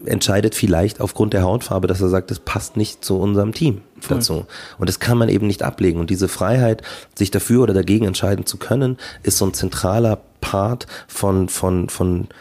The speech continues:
Speaker 1: der, der Ungleichheit, die wir halt hier so erleben. Und das ist ganz, ganz schwierig, das den Menschen verständlich zu machen, weil die oft,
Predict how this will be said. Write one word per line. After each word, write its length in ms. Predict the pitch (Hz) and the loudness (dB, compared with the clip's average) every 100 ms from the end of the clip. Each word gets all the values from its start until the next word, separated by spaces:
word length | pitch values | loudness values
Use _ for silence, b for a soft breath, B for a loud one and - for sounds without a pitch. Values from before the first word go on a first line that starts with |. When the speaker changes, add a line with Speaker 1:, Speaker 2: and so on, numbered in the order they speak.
| B _ - | B _ -4
Speaker 1:
der, 220 | 90 85 | 0 0
der 180 | 78 - | 0 2
Ungleichheit, 680 | 113 120 98 85 80 82 82 | 2 4 2 0 0 -2 0
die 100 | 82 | 0
wir 100 | 85 | 2
halt 220 | 80 - | 0 0
hier 160 | 95 | 0
so 180 | 82 85 | 2 0
erleben. 440 | 90 87 113 85 80 B B | 2 2 2 0 -6 B B
Und 120 | - 98 | -4 -2
das 80 | |
ist 200 | 104 - | -2 -4
ganz, 320 | - 104 120 - | -4 -4 -4 -4
ganz 180 | 104 | -4
schwierig, 420 | - - 120 117 - _ | -2 2 2 2 -4 _
das 180 | 95 - | -8 -4
den 160 | 92 | -2
Menschen 460 | 92 98 - 98 - B B B B - | 0 0 0 -2 -4 B B B B -10
verständlich 560 | - - 98 127 - | -6 -2 0 0 -2
zu 120 | - 82 | -4 -4
machen, 260 | 78 78 | -4 -2
weil 100 | 82 | 0
die 100 | 82 | 2
oft, 280 | 87 - - | 0 -2 -8